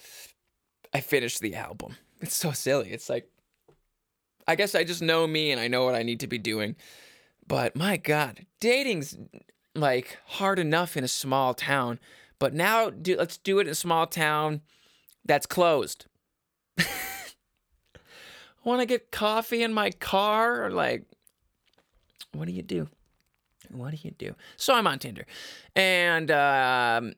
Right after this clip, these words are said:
I'm gonna see where it takes me. I'm gonna try not to be a whore. I don't wanna be a whore. I don't. I, I, I, I, I'm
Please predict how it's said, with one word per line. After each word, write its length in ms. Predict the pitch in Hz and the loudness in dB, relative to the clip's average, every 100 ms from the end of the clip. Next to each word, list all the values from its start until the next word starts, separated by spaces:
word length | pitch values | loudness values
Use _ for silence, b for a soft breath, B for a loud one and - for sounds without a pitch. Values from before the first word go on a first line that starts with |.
| _ _ _ _ _ - | _ _ _ _ _ -14
I'm 100 | 135 | -8
gonna 140 | 135 127 | -6 -4
see 280 | - 165 | -4 -2
where 220 | 147 156 143 | 2 2 2
it 140 | - | 0
takes 480 | - 202 202 - - | 0 2 0 -2 -2
me. 420 | 208 202 208 202 _ _ _ _ _ _ _ _ _ _ _ _ _ _ _ - | 0 0 0 -4 _ _ _ _ _ _ _ _ _ _ _ _ _ _ _ -14
I'm 120 | 127 | -6
gonna 160 | 139 123 | -6 -4
try 960 | - - 151 147 147 160 156 160 170 - _ _ _ _ _ _ _ | -6 -2 2 2 2 2 2 0 -2 -6 _ _ _ _ _ _ _
not 500 | 131 139 160 165 170 - _ _ _ _ _ _ _ _ _ - | -2 2 4 4 0 -4 _ _ _ _ _ _ _ _ _ -10
to 100 | 143 | -4
be 200 | 165 160 | 0 0
a 60 | |
whore. 380 | 151 147 131 - - - _ _ _ _ _ _ | 0 -2 -2 -4 -10 -20 _ _ _ _ _ _
I 100 | 120 | -10
don't 120 | 131 156 | -8 -6
wanna 160 | 160 | -6
be 160 | 127 113 | -8 -10
a 40 | |
whore. 260 | 92 - - _ _ _ _ _ _ - - | -12 -18 -20 _ _ _ _ _ _ -14 -12
I 60 | 214 | -10
don't. 420 | - - _ _ _ b b b b b b b b | -12 -12 _ _ _ b b b b b b b b
I, 160 | - - - | -12 -10 -6
I, 160 | 143 - | -6 -6
I, 320 | 143 156 143 - | -4 -2 -4 -6
I, 440 | 139 139 139 139 | -4 -2 -2 -2
I'm 200 | 131 135 | -6 -8